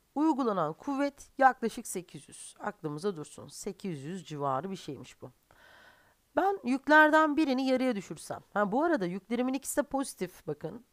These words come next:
Pozitif olduğu için itme kuvveti. İki numaralı küre bir numaralı küreyi ne yapıyor? İtiyor. Bir numaralı küre de iki numaralı küreyi itti.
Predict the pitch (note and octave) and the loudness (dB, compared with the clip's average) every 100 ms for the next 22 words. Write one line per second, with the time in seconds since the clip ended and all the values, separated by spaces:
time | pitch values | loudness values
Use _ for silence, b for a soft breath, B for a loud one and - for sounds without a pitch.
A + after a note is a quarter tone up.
0 | _ - B3 - B3+ C4+ B3+ C#4+ B3+ - | _ -6 -4 -6 -2 0 2 0 -2 -6
1 | E4 - _ A3 - B3+ B3+ F#3+ D#3 C#3 | -8 -12 _ -12 -4 -2 -2 -4 -10 -10
2 | - - b b b - - D4 C#4 A3+ | -12 -16 b b b -16 -4 -2 0 0
3 | F3 - F3 E3 B3 B3+ A#3 F3+ E3+ E3+ | -2 -4 -4 -4 -4 -2 -4 -6 -10 -10
4 | G3 B3+ A#3+ G#3 - D#3 - G#3+ B3+ A#3 | -6 -2 0 0 -2 -10 -10 -8 -4 -2
5 | B3+ A3+ F3 D#3+ G3 E3+ E3+ - B3 F#3+ | -2 0 -2 -4 -6 -6 -6 -6 -4 -2
6 | D3+ D#3 G#3 F#3+ D4 - - - C3 | -4 -8 -6 -4 -4 -6 -12 -12 -12